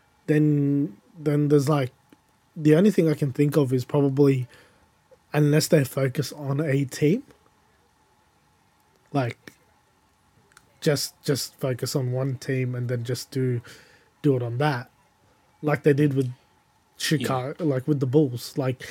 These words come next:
Speaker 1: like, for
Speaker 2: Absolutely.
Speaker 1: example, like, if they can get, um, like, imagine in, like, ten years' time, ten, uh, twenty years' time, they get the,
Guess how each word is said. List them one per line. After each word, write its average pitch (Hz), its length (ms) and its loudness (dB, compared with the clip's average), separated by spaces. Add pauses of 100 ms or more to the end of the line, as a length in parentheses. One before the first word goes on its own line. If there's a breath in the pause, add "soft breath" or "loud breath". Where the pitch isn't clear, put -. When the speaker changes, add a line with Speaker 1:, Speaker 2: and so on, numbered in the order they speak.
(340 loud breath)
Speaker 1:
like, 135 180 -2
for - 60 -12
Speaker 2:
Absolutely. 165 180 4
Speaker 1:
example, 147 520 4
like, 127 320 2
if 156 140 -2
they 139 160 0
can 147 180 -4
get, 131 600 0 (120)
um, 127 640 -4 (840 loud breath)
like, 135 360 0 (380)
imagine 156 380 4
in, 147 120 2
like, 135 320 -2
ten 156 320 0
years' 139 360 0
time, 123 460 -4
ten, 135 460 -4 (680 soft breath)
uh, 127 320 -4
twenty 151 260 0
years' 139 240 2
time, 131 400 -4
they 131 80 -2
get 135 240 -2
the, 127 160 -2